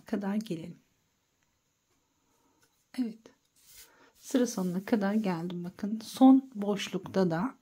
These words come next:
yine iki tane yaprakla tamamlıyoruz. Şimdi buradan döneceğiz. Aynı yaprakları bu tarafa yapmaya başlayacağız.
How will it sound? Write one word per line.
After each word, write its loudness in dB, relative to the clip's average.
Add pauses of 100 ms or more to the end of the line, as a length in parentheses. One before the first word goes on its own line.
(120)
yine 2
iki -10
tane 0
yaprakla -4
tamamlıyoruz. -10 (400)
Şimdi -2
buradan 2
döneceğiz. 2
Aynı 2
yaprakları -4
bu -6
tarafa -10
yapmaya -8
başlayacağız. -10